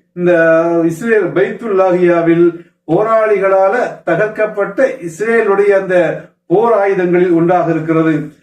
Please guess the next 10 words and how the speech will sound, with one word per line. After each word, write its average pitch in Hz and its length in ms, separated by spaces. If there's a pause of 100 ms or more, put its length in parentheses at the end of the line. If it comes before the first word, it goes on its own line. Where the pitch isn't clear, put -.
(120)
அது 175 180
மாதிரி 180 360 (400)
அந்த 165 220
போராளிகள் 214 640
ஒரு 185 480
படத்தை 165 340
வெளியிட்டு 180 300
இருக்கிறாங்க, 160 340
சில 175 200
படங்களை. 170 460